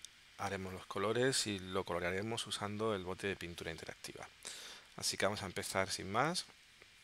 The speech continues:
Vamos a hacer un documento nuevo que va a ser tamaño A cuatro,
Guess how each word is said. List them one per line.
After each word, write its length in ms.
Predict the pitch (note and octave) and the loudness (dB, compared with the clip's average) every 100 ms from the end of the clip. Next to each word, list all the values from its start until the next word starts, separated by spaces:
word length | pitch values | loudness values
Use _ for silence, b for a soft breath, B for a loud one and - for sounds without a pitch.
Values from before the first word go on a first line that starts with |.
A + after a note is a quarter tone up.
| - - - - B B B B B - - - B B B - - | -20 -20 -20 -20 B B B B B -20 -18 -14 B B B -20 -8
Vamos 160 | F#2+ G2 | -6 -6
a 60 | |
hacer 240 | F#2 G#2 F#2+ | -4 -4 -4
un 120 | F2+ | -4
documento 480 | F#2 F2 F#2+ - F#2+ | -6 -4 -6 -6 -4
nuevo 420 | A#2 C#3 D3+ - - - - - - - B B B B - - | 0 2 0 -2 -10 -20 -20 -20 -20 -14 B B B B -18 -6
que 140 | G#2 | -2
va 80 | G2+ | 0
a 40 | |
ser 200 | - G#2 | 0 -4
tamaño 340 | - F#2 G#2 G#2+ | -2 -2 0 -2
A 60 | |
cuatro, 500 | - A2+ A2 B2+ C3 | 2 2 4 0 -2